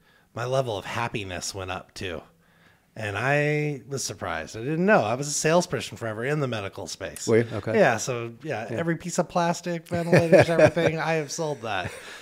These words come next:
Speaker 1: Um, but when I came, yeah, to Skillskin, I just, I started seeing a, a happy workforce, and I'm like, "Well, what's happening
Speaker 2: That's
Speaker 1: here?"
Speaker 2: neat.
Speaker 1: I saw a lot of authentic people, and so I was like, "I'm gonna, I'm gonna try this."
Speaker 2: Mm-hmm.
Speaker 1: And I thought it was pretty weird. So I'm like, "Eh,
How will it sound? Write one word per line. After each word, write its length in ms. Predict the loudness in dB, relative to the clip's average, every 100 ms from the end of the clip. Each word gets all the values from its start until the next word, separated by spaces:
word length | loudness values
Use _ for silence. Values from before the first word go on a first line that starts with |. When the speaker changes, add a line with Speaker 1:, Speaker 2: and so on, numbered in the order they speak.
| -4
Speaker 1:
Um, 460 | 2 2 2 -2 -8 -16 _ _ _ _ _ _ _ _ _ _ _
but 160 | -6 0
when 140 | 2 2
I 60 |
came, 460 | 2 0 2 0 0
yeah, 180 | 0 0
to 100 | -2
Skillskin, 560 | -4 -2 -2 -2 -2
I 100 | -4
just, 300 | -6 -8 -8
I 60 | -10
started 520 | -8 -6 -4 -6 -8
seeing 380 | -8 -6 -6 -6
a, 180 | -6 -6
a 60 | -8
happy 480 | -4 -4 -4 -6
workforce, 640 | -6 -8 -10 -8 -8 -8 -8
and 100 | -10
I'm 80 | -10
like, 220 | -12 -10
"Well, 140 | -8
what's 180 | -8 -6
happening 400 | -6 -4 -6 -6
Speaker 2:
That's 160 | -6 -4
Speaker 1:
here?" 140 | -4
Speaker 2:
neat. 80 | -6 -10 -18
Speaker 1:
I 20 | -2
saw 200 | 2 4
a 20 |
lot 180 | 4 2
of 60 |
authentic 520 | -2 -4 -4 -4 -8
people, 360 | -10 -10 -10 -10
and 120 | -12
so 80 | -12
I 20 |
was 80 | -12
like, 100 | -8
"I'm 100 | -6
gonna, 160 | -6 -8 -12 _ -2
I'm 80 | 2
gonna 100 | 2
try 260 | 4 4
this." 320 | 4 -2 -6 -10 _ -20 -20 -16
Speaker 2:
Mm-hmm. 220 | -10 0
Speaker 1:
And 60 | 4
I 60 | 6
thought 200 | 6 6
it 40 |
was 80 | 4
pretty 240 | 2 4
weird. 380 | 6 6 4 2
So 120 | 2
I'm 80 | 4
like, 220 | 2 2
"Eh, 160 | -4